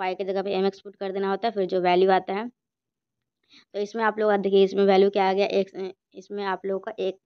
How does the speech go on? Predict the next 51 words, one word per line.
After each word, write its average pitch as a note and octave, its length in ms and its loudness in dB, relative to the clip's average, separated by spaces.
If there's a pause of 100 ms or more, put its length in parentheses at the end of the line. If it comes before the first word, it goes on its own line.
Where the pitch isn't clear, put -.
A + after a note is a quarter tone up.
(120)
टर्म G3 220 -8
आ F#3+ 120 -2
गया, A3 180 -4 (340)
एक्स G3+ 220 -12
वाला F3+ 160 0
भी F3+ 100 0
टर्म, F3+ 160 -6
जो F3+ 120 -6
कि F#3+ 160 -2
एक्स F#3 200 -8
रखेगा G3 280 0
तो B3+ 180 -6 (140)
एक्स - 180 -18
की G3 80 -16
जगह G3 100 -6
ज़ीरो F#3+ 200 -2
डालिएगा F#3+ 320 0
तो G#3 80 -2
ज़ीरो F#3 240 -2
दे F3 120 -2
देगा, F3+ 200 -4 (440)
ठीक B3 100 -10
है। F#3 100 -6
मतलब F#3 260 -4
आप F#3 160 -2
लोग F#3 140 -2
का F#3 60 -2
ये F#3+ 140 0
फाइनाइट F#3 360 -2
वैल्यू F#3+ 200 2
दे F#3 120 4
रहा F#3+ 80 4
है, G3 60 2
तो G3 80 -2
मतलब F3+ 260 -2
इसमें F#3+ 240 -10
डबल F3 220 -8
लिमिट F#3 280 -4
एग्जिस्ट F3 320 -6
कर F3 180 -14
रहा F3 200 -4
था। F3+ 180 -10 (960)
फिर G#3 100 -8
नेक्स्ट G3+ 260 -8
क्वेश्चन G#3 260 -12
क्या G#3 140 -4
है, G3 60 -4
discuss F#3+ 360 -8
the G3 120 -6
double F#3+ 280 -2
limit G3+ 200 -2